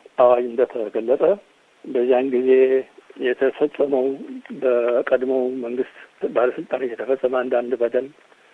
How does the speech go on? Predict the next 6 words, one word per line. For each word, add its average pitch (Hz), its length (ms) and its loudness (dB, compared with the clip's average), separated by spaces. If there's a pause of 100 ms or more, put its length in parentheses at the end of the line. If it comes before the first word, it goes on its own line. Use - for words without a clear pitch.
(480)
መርምሮ 139 480 4 (960)
የምርመራ 135 500 2 (100)
ውጤት 143 480 0 (800)
ለባለስልጣኖች 127 1300 2
ማቅረብ 117 440 -6
ነው። - 120 -16